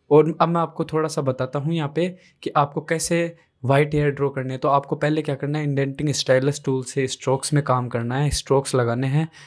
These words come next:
जैसा कि मैं बना रहा हूँ, आपको रैंडम डायरेक्शन में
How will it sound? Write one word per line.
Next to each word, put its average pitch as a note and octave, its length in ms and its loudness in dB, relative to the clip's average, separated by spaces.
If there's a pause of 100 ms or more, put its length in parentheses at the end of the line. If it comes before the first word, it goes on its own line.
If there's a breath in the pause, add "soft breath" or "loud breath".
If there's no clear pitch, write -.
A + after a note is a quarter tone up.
(140 loud breath)
जैसा C3 220 2
कि C#3 60 0
मैं C3+ 140 -2
बना B2 240 0
रहा C#3+ 100 4
हूँ, D3 80 2
आपको C#3+ 200 -2
रैंडम C#3 440 0
डायरेक्शन C#3+ 460 0
में C#3+ 220 -4